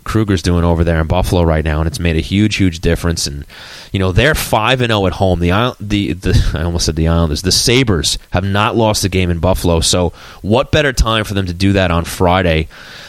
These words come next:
than against the Islanders? Who knows who they play in between now and then, but they are perfect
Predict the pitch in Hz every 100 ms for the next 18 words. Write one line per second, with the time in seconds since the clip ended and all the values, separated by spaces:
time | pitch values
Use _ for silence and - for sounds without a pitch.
0 | - 95 92 95 92 90 87 90 87 82
1 | - 101 95 90 95 85 78 - 92 85
2 | 78 80 - - 104 107 87 80 78 76
3 | 78 80 82 80 - - _ _ - -
4 | _ - - 92 107 107 95 - 113 117
5 | - 127